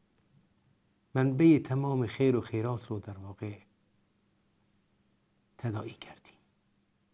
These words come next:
و به ذهن آوردیم. و وقتی که نام الله رو به زبون میاریم،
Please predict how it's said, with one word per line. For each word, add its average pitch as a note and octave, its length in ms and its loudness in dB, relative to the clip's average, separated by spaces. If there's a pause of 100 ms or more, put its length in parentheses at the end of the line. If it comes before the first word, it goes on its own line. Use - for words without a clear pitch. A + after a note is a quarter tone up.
و G#2+ 60 -8
به G#2+ 120 -4
ذهن G#2 320 -10
آوردیم. - 420 -20 (3500)
و B2+ 60 -4
وقتی A#2 400 -4
که A2+ 400 -4 (800)
نام C#3 220 2
الله C3 380 0
رو C#3 100 -2
به C3+ 80 -4
زبون B2 320 -2
میاریم، B2+ 600 -4